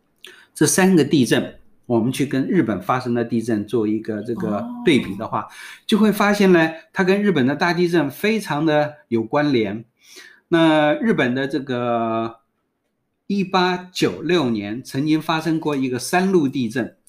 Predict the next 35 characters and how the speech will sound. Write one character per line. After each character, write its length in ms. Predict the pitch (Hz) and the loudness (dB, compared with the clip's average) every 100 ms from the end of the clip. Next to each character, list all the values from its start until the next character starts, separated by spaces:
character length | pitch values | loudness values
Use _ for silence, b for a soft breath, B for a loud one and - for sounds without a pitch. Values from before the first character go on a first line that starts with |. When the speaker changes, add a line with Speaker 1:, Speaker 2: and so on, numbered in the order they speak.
| B B | B B
Speaker 1:
这 100 | - | 0
个 60 | 170 | 2
三 220 | 196 208 | 2 2
陆 100 | 196 | 2
地 160 | 190 175 | 2 4
震 160 | 170 | 2
规 160 | 160 175 | 4 2
模 160 | 156 | 0
很 320 | 143 143 123 113 | -4 -6 -6 -6
强， 420 | - 98 131 143 | -8 -8 -8 -8
是 180 | - 147 | -8 -6
在 160 | 139 131 | -6 -6
东 240 | 139 147 | -6 -6
北 140 | 113 | -6
外 180 | 107 127 | -4 -6
海， 280 | 113 107 - b b b | -6 -12 -14 b b b
那 120 | 139 | -2
规 180 | 135 147 | 0 0
模 180 | 131 113 | 0 -4
超 200 | - 127 | -6 -6
过 200 | 123 101 | -4 -6
八。 380 | - 110 113 - _ _ _ _ | -6 -6 -8 -18 _ _ _ _
呃， 280 | 135 123 117 | 0 2 4
然 160 | 123 147 | 2 2
后 180 | 165 | 0
死 220 | 135 - 123 | 0 0 0
亡 180 | 123 | 2
的 80 | 160 | 2
人 180 | 135 139 | 2 0
数 160 | 139 123 | -2 -2
超 220 | - 131 | -2 -4
过 120 | 127 | -2
两 220 | 104 95 | -4 -4
万 200 | 127 123 | -2 -2
人。 260 | 95 80 | -2 -8